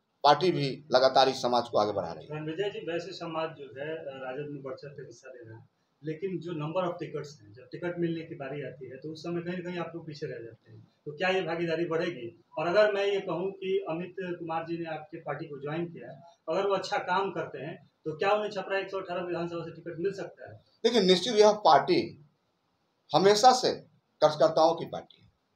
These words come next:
Speaker 1: और जो कार्यकर्ता इस दल में निष्ठा से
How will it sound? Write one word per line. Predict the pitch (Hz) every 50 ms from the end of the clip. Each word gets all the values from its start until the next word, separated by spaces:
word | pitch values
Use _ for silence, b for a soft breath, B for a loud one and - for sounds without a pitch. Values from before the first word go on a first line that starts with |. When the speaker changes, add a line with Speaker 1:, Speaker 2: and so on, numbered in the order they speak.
| _ _ _ -
Speaker 1:
और | - 156 175 185 180 170 156
जो | 139 160 208 240 254 247 - - - - _ _ _ _ _ _ _ _ _ _ _ -
कार्यकर्ता | 175 175 - - 185 185 180 180 233 214
इस | 202 208 - - -
दल | 135 143 185 202 185
में | 160 139 143 - - -
निष्ठा | 143 175 170 175 - - 190 190 180
से | - - 117